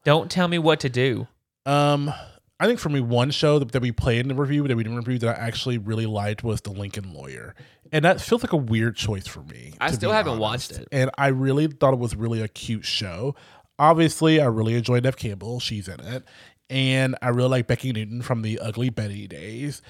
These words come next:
Speaker 2: But, uh, Manuel Garcia Rulf-, Rulfo is, like, the main guy. And it's really just about this, he's called the Lincoln Lawyer, but I guess because he drives a Lincoln. But,
Speaker 1: Mm.
Speaker 2: uh, but he's kinda like a disgraced, I wanna say, lawyer. And he's trying to, like, really build himself up again, but it's a murder mystery type thing.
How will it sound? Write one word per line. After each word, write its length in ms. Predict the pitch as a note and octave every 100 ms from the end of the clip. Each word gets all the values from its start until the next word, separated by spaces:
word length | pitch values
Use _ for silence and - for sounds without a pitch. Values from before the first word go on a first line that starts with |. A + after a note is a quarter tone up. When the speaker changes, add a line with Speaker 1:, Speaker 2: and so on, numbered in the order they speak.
| - _
Speaker 2:
But, 420 | B2 C#3+ C#3 C#3 -
uh, 360 | C3 A#2+ A2 - _ _ C3+
Manuel 360 | C#3 D3 D3
Garcia 460 | C3+ C3 - C3 B2+
Rulf-, 360 | A2+ B2 - -
Rulfo 580 | A2+ C3+ - A#2 G2 F2 -
is, 200 | A#2+ A2+
like, 120 | A2+
the 80 | A2+
main 240 | A#2+ A2+
guy. 220 | A2+ F#2 F#2
And 100 | B2+
it's 140 | C3
really 120 | G3+
just 100 | F#3+
about 160 | - C#3+
this, 160 | A#2+ - _ - - _
he's 220 | D#3 D3+
called 220 | F#3 F#3+
the 40 | D3
Lincoln 300 | C#3 C3 C3+
Lawyer, 160 | C3+
but 180 | B2 -
I 80 | B2
guess 160 | B2+
because 220 | C3 C3 A#2+
he 100 | G#2+
drives 260 | G#2 G#2
a 40 | G2
Lincoln. 440 | F#2+ F#2 B2 B2+ - - _ -
But, 440 | C#3 C#3 C#3 C3
Speaker 1:
Mm. 60 | G#2+
Speaker 2:
uh, 300 | C#3+ C#3+ B2 - -
but 360 | B2+ D3 C#3+
he's 260 | D#3 D#3 D#3
kinda 180 | - F3
like 140 | F3+
a 20 | C3+
disgraced, 840 | B2+ - - A2+ A2+ B2+ D3+ -
I 80 | D3+
wanna 240 | E3+ F3+ F3
say, 220 | F#3 F#3
lawyer. 640 | F3+ F3+ F3+ F3+ F#3 F#3+ - _ _ _ _
And 260 | C3+ C3+ C3+
he's 160 | B2+
trying 180 | - C#3
to, 40 | C#3
like, 140 | C3
really 240 | A#2 B2 A#2+
build 460 | G2 A2+ G#2+ A2+
himself 340 | A2+ G#2+ G#2+ A#2
up 100 | -
again, 240 | A2 A#2
but 120 | A2
it's 120 | G#2 -
a 40 |
murder 280 | G2+ C3 C#3
mystery 420 | C#3 C#3 - C3
type 300 | - B2+ B2+
thing. 200 | C3+ B2+